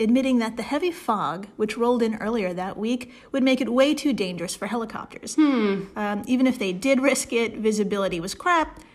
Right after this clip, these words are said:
Speaker 1: and they wouldn't be able to see the ground. Okay, so
Speaker 2: Okay.
Speaker 1: that's their excuse. Uh, one day passed, and the next, with no leads,
Speaker 2: No.
Speaker 1: evidence, or witnesses as to what the fuck happened to Angela.
Speaker 2: Oh, my God.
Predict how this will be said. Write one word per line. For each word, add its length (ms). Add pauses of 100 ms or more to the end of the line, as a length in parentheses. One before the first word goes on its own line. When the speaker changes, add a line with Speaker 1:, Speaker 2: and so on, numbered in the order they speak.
(240)
Speaker 1:
and 100
they 80
wouldn't 220
be 80
able 220
to 60
see 180
the 100
ground. 400 (540)
Okay, 240
so 60
Speaker 2:
Okay. 80
Speaker 1:
that's 200
their 160
excuse. 420 (680)
Uh, 340
one 240
day 160
passed, 680 (160)
and 160
the 40
next, 580
with 160
no 180
leads, 580
Speaker 2:
No. 480
Speaker 1:
evidence, 580 (240)
or 120
witnesses 680 (300)
as 120
to 120
what 220
the 60
fuck 300
happened 440 (360)
to 120
Angela. 480
Speaker 2:
Oh, 80
my 180
God. 460